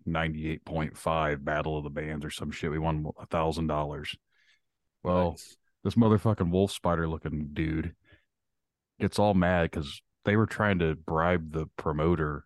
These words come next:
Speaker 1: to let them win and they would split the money with him. But props to the dude. He did not take the bait, and he actually, it was all voted by fans, so they turned in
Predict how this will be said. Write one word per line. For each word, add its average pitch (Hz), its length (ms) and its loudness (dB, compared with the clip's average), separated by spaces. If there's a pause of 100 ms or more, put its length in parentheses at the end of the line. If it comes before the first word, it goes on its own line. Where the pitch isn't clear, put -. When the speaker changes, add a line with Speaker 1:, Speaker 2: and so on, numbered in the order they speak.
(100)
Speaker 1:
to - 80 -6
let 82 300 -2
them 87 240 2
win 82 220 0
and 76 120 -4
they 80 80 0
would 76 160 -8
split - 340 -6
the 76 80 -4
money 78 260 0
with 71 200 -8
him. 71 280 -8 (460)
But 92 160 -2
props 98 380 0
to 101 400 4 (840)
the 104 120 -2
dude. 87 520 2 (140)
He 92 140 -2
did 82 160 2
not 78 280 0
take - 260 -2
the 127 80 -2
bait, 82 380 -2
and 80 120 -4
he 80 120 -4
actually, 80 520 -6 (360)
it - 40 -4
was 90 100 0
all 104 160 4
voted 87 380 2
by 76 140 0
fans, 73 440 -4
so 85 60 -6
they 80 100 -2
turned 90 340 -2
in 80 360 -2